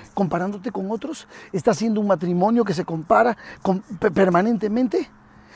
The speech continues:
con otros matrimonios? Lo único que trae la envidia es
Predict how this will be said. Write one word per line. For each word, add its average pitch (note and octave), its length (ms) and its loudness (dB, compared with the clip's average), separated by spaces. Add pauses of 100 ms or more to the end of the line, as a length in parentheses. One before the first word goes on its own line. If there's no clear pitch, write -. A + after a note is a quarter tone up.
(180)
con F#3 240 4
otros A#3+ 340 4
matrimonios? G#3 800 -2 (840)
Lo F3 140 4
único A#3+ 300 4
que E3+ 100 -6
trae G#3+ 180 -2
la F#3+ 40 -6
envidia F#3+ 380 -6 (400)
es F#3+ 180 -2